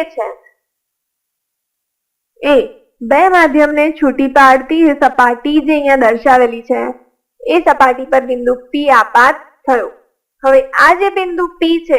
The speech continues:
એ ટી બરાબર ઝીરો સમયે ત્યાં આપાત થઈ અને પોતાનામાંથી ગૌણ તરંગોનું આ રીતે ઉત્સર્જન કરવાનું શરૂ કરે છે.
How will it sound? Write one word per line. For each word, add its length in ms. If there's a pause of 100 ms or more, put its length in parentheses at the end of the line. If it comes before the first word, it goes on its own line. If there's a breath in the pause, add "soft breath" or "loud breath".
એ 100
ટી 280
બરાબર 460
ઝીરો 300
સમયે 380
ત્યાં 260
આપાત 400
થઈ 220
અને 220
પોતાનામાંથી 880
ગૌણ 340
તરંગોનું 640
આ 140
રીતે 240
ઉત્સર્જન 560
કરવાનું 540
શરૂ 300
કરે 300
છે. 200